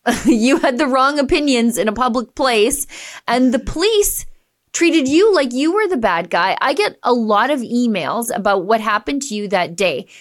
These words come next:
Have you heard anything from the police? Um, have they followed up with you? Because you were being, you know, bullied out of the public square, but there was some physical, uh, intimidation leveled at you and Guillaume behind the camera.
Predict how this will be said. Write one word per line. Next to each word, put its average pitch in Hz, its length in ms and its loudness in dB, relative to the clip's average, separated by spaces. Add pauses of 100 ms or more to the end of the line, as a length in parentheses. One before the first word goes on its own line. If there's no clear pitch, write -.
(260)
Have 190 240 -2
you 170 200 -6
heard 208 340 0
anything 277 440 -4
from 262 280 0
the 247 80 -4
police? - 880 -2 (380)
Um, 185 280 0
have 190 160 -4
they 196 120 0
followed 185 360 -2
up 226 200 -2
with 320 160 -6
you? 302 100 -2
Because 254 360 0
you 330 360 2
were 269 340 2 (640)
being, 208 480 -2 (120)
you 214 140 -4
know, 180 200 -2
bullied 226 480 0
out 214 100 2
of 202 80 0
the 196 80 -6
public 190 320 -4
square, 165 500 -4 (200)
but 247 100 -4
there 247 140 0
was 294 120 -2
some 339 200 -2
physical, 277 840 -2 (680)
uh, 202 380 2
intimidation 233 880 0
leveled 208 420 -2
at 202 100 0
you 190 300 -2
and 196 220 -4
Guillaume 185 420 -4
behind 196 320 -6
the 185 60 -8
camera. 175 560 -4